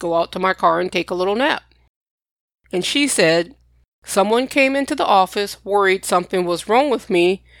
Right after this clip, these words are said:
because my car was running and I was laying down with my eyes closed."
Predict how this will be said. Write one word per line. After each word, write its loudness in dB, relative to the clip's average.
because -2
my -2
car 0
was -4
running 0
and -2
I 0
was -6
laying 0
down -2
with -8
my 0
eyes -2
closed." -14